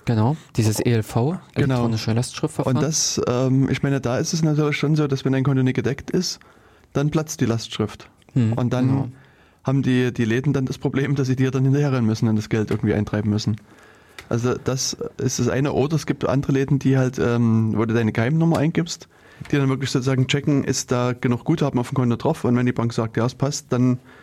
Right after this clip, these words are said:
Speaker 2: se-, können die so sicher sein, dass das, das fließt, fließt das Geld. Also, ja, ich sag mal,
Speaker 1: Ähm,
Speaker 2: die Bank, es ist natürlich so, wenn du, also ich meine, es, wenn's Vormerkungen gibt, sieht das die Bank auch und kann dann auch das ablehnen.
Speaker 1: Mhm.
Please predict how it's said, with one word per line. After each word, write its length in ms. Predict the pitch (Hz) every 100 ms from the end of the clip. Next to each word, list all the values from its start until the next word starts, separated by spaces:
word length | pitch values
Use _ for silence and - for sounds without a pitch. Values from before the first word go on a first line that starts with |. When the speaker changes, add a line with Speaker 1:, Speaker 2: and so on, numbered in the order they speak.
| - - - _ - -
Speaker 2:
se-, 320 | 123 131 139
können 140 | 143
die 60 | 147
so 140 | 135
sicher 220 | 123 151 135
sein, 220 | 135 123
dass 140 | 120
das, 180 | 123 117
das 160 | - 113
fließt, 360 | 131 131 -
fließt 240 | - 135 135
das 120 | -
Geld. 300 | 110 98 - - _ _ _ _ _ _ _ - _ _ _
Also, 300 | 143 127 135 113 - - -
ja, 520 | 80 131 131 135 123 - - -
ich 80 |
sag 120 | 143 139
mal, 100 | 139
Speaker 1:
Ähm, 60 |
Speaker 2:
die 80 | 135
Bank, 240 | 131 147 135 -
es 300 | 80 73 82
ist 280 | 127 131 -
natürlich 380 | 135 143 143 -
so, 180 | 139 135
wenn 120 | 131
du, 200 | 135 -
also 240 | 123 131
ich 160 | 117 127
meine, 140 | 131
es, 160 | 123 -
wenn's 180 | 131 -
Vormerkungen 520 | 147 185 175 170 156
gibt, 160 | 156
sieht 160 | - 165
das 100 | 180
die 80 | 170
Bank 300 | 151 170 -
auch 140 | 170
und 120 | 151
kann 180 | 135 135
dann 140 | 139 127
auch 140 | 127
das 120 | 110
ablehnen. 440 | 98 160 165 160 156 -
Speaker 1:
Mhm. 360 | 135 131 123